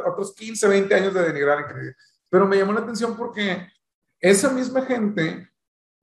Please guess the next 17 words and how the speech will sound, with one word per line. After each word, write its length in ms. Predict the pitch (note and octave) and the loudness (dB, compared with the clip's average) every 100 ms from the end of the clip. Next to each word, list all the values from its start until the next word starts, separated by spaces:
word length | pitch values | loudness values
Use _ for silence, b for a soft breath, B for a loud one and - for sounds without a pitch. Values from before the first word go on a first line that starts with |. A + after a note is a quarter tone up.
| _ | _
cree 320 | - E3+ E3+ | 2 4 4
que 260 | F#3+ G3+ G3 | 4 4 4
eso 200 | G3 G3+ | 4 4
es 120 | G3 | 2
una 260 | G3 G3 - | 2 -4 -6
posición, 760 | F3+ C#3+ B2+ D#3 E3 G3 G3+ G3+ | -6 -4 2 4 4 2 0 -2
cree 200 | F3 F3 | -2 -4
que 80 | |
eso 120 | E3+ E3 | -8 -10
es 120 | F3 | -10
un 200 | C#3+ - | -10 -8
título, 560 | F#3 F#3+ G3+ G3+ G3 | -12 -10 -2 4 4
cree 180 | - D#3+ | 2 -4
que 60 | E3+ | -4
eso 120 | E3 | -6
es 120 | D#3 | 2
algo, 580 | E3 E3 E3+ E3 - - | 4 4 2 0 -2 -16